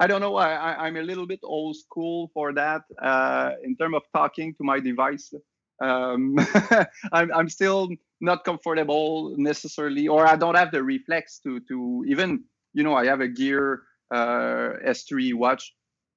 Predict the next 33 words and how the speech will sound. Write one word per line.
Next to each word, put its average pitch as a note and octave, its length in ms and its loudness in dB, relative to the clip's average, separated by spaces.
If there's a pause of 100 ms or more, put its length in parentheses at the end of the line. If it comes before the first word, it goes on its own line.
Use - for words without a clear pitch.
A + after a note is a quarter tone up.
(340)
uh, A2+ 640 2 (340)
a-, C3+ 240 0
and C3 300 0
I B2+ 200 -4 (320)
don't C#3 160 -2
even B2+ 340 -2
think D3 220 0
about A#2+ 320 2
asking A#2+ 440 -2
to A2 80 -10
set A2+ 240 -8
a A2 40 -8
timer. A2 480 -2
I G#2 180 -4
will A2+ 280 -6
still B2+ 300 -4
go A#2 280 0
on A2 100 -2
my A2 140 0
microwave G#2+ 680 -4
and G#2 220 -2
put - 140 -8 (120)
the - 100 -12
kitchen G#2 380 -6
timer G#2 440 -2
there. - 300 -6 (480)
Uh, A2 520 0 (140)
so A2+ 240 0
yeah, A#2 160 4 (100)
I, A2+ 200 4
I'm A2+ 200 2
not, A#2+ 220 0
uh, G#2+ 360 -2